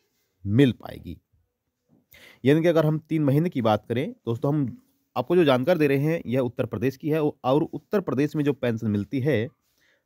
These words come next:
वह दोस्तों तीन महीने के बाद ही दी जाती है, यानी कि तिमाही पेंशन सरकार द्वारा दी जाती है।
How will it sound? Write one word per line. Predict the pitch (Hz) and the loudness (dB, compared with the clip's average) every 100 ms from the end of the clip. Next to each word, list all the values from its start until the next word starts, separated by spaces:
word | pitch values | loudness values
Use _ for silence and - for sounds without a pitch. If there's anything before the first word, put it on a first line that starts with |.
| - | -6
वह | 123 139 90 _ _ _ _ _ _ _ _ 120 | 2 2 2 _ _ _ _ _ _ _ _ -10
दोस्तों | 110 131 - _ _ _ _ - | -4 -4 -4 _ _ _ _ -2
तीन | 151 170 | 0 2
महीने | 170 127 120 135 85 - _ _ _ _ _ _ 135 | 2 2 2 0 -2 -10 _ _ _ _ _ _ -4
के | |
बाद | 120 117 117 101 | 0 2 2 0
ही | 135 117 92 _ _ - | 0 -2 -4 _ _ -6
दी | 107 | -4
जाती | 101 85 95 | -2 -4 -6
है, | 95 | -4
यानी | 107 | -2
कि | 127 - - | -2 -4 -2
तिमाही | 131 135 151 | 2 4 4
पेंशन | 196 120 107 131 123 | 2 -2 -2 -6 -8
सरकार | 107 - 117 127 | -8 -4 -2 -2
द्वारा | 92 92 95 151 - _ _ _ _ _ - | -4 -4 -2 -4 -6 _ _ _ _ _ -18
दी | 101 131 | 0 2
जाती | 101 80 92 | 2 -4 -10
है। | 90 | -12